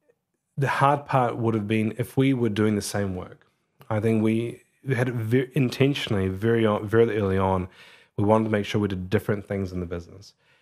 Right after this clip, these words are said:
And in the beginning, in the beginning, Irene actually did not have enough work and Twine to actually have a full-time role. So she complemented that with contracting accounting work as well to top up the time.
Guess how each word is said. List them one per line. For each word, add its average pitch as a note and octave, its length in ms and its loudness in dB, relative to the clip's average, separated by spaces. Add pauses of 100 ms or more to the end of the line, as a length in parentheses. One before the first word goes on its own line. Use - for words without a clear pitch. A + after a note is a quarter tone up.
(180)
And G#2+ 180 0
in B2 140 -2
the A#2+ 60 0
beginning, A#2 600 0
in A#2 80 0
the G#2+ 80 0
beginning, G#2 500 -2
Irene G#2 280 0
actually G#2+ 240 -4
did G2+ 120 -4
not A2 220 0
have A2+ 260 -2
enough G2 300 -4
work G#2+ 340 -2 (640)
and G2 220 -8
Twine G2+ 500 -4
to G2+ 340 -4
actually F#2+ 360 -4
have F#2+ 180 0
a F#2 60 -10
full-time F#2 480 -8
role. G2+ 260 -6 (480)
So A2+ 140 -2
she A#2+ 180 0
complemented G#2+ 580 0
that G2 200 0
with F2+ 240 -4 (180)
contracting G2 500 -4
accounting F#2 380 -6
work F#2 260 -4
as F2+ 140 -12
well F2+ 320 -4
to - 280 -8
top G2+ 260 -4
up F#2 120 -8
the - 80 -16
time. G2 400 -12